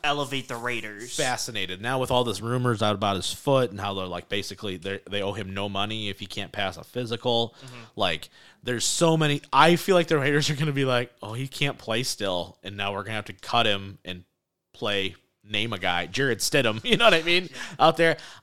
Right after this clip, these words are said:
Speaker 2: I am fascinated with that. I, I, Jimmy G has the perfect opportunity in Vegas to go, "I'm not, I'm more than that,"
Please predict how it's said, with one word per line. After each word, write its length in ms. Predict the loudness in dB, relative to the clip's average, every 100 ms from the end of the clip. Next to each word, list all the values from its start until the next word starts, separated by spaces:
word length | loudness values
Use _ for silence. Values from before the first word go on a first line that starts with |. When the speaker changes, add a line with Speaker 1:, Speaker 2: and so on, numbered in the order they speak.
| 2
Speaker 2:
I 100 | 4
am 140 | 4
fascinated 480 | 2 2 2 2 -2
with 60 | 0
that. 140 | 0 6
I, 260 | 8 8 4 -2 -2
I, 80 | -8 -8 -4
Jimmy 340 | 0 0 0
G 240 | -4 -2
has 240 | 2 2 0
the 140 | -4
perfect 480 | -2 2 2 2 2
opportunity 680 | 2 2 -6 -6 -4 -6 -6
in 240 | -6 -4 -2
Vegas 540 | 0 0 0 -2 -2
to 100 | -4
go, 440 | -2 0 0 -2 -6 _ _ _ _ _ -4
"I'm 240 | -4 0
not, 200 | 0 0
I'm 160 | 0 -4
more 260 | -4 -6 -8
than 140 | -10
that," 220 | -14 -16